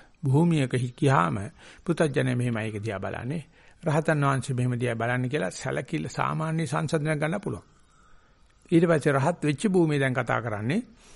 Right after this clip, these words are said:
ඒවට කියනවා මේ පඨවි ආපෝ තේජෝ වල තියෙනවා භූත අවස්ථාවක්, පේන වෙලාවක් තියෙනවා,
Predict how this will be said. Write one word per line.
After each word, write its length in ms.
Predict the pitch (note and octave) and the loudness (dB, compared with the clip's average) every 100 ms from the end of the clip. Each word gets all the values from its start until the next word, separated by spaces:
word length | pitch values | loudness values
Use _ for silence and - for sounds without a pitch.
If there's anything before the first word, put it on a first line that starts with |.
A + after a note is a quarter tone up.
| - - | -20 -16
ඒවට 300 | - C3+ C#3 C3+ | 0 2 4 2
කියනවා 480 | C#3+ A#2+ B2+ D3+ D3 - - A#2 - | 0 0 2 2 0 -2 -12 -16 -10
මේ 220 | C3 C#3 | -8 -8
පඨවි 380 | - C3 C3+ C3 | -10 -6 -4 -2
ආපෝ 320 | B2+ B2+ C3 B2 | 0 -2 -4 -6
තේජෝ 400 | C3+ B2 C3 B2+ | -4 -2 0 0
වල 160 | C3 A3+ - - - - | 2 0 -4 -18 -20 -20
තියෙනවා 460 | - C#3 C3+ C#3+ D3+ | 0 2 4 4 0
භූත 320 | A#2+ C#3+ F3+ | 2 2 4
අවස්ථාවක්, 800 | D#3 C3 B2+ - A#2 G2 C3+ - - - - _ _ _ _ - | 2 0 -2 -2 -2 0 -4 -4 -14 -16 -18 _ _ _ _ -6
පේන 260 | - C#3 C#3 | 2 2 4
වෙලාවක් 480 | B2 A#2 A2+ A2 - | 2 0 -2 -4 -8
තියෙනවා, 360 | A2 G2 C#3 | -8 -6 -8